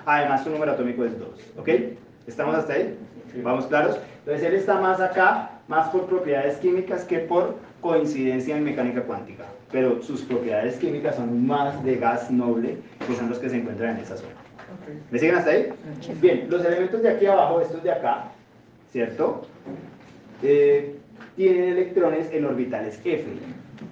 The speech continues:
Speaker 1: Esos elementos no son tan importantes. ¿Por qué?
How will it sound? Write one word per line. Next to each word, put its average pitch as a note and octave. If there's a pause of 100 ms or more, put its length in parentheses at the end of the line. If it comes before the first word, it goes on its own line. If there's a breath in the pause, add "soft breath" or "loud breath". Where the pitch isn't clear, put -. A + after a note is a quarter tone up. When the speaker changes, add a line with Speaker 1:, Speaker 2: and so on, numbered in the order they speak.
(160)
Speaker 1:
Esos G#3+
elementos C#3+
no E3
son D#3+
tan E3
importantes. B2+ (580)
¿Por A#3
qué? A#3+